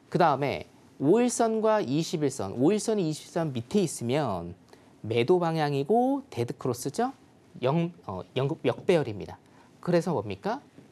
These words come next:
매도 신호만 나옵니다. 자, 그래서 이 차트가, 이 차트의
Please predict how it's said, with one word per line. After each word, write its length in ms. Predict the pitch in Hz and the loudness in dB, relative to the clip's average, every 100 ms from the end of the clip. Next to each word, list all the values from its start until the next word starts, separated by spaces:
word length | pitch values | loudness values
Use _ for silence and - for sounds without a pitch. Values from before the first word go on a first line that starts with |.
| - 123 | -20 -6
매도 480 | 98 98 202 233 285 | -2 -2 -2 -4 -4
신호만 560 | - 131 117 170 156 | -8 -8 -8 -8 -8
나옵니다. 400 | 98 82 85 - - _ - _ - - - - _ _ _ - - _ _ | -8 -10 -12 -20 -20 _ -20 _ -20 -20 -20 -20 _ _ _ -20 -20 _ _
자, 200 | - 107 - - - - _ _ | -12 -12 -12 -20 -20 -20 _ _
그래서 580 | - 147 120 165 92 85 - - - | 2 2 2 0 0 -4 -16 -20 -8
이 180 | 151 156 | -4 -4
차트가, 920 | - 285 277 - 214 127 123 90 - - 151 | -2 -4 -4 -2 0 0 0 -2 -6 -14 -8
이 140 | 131 | -8
차트의 760 | - 240 - 160 143 113 82 | -6 -8 -6 0 0 0 -4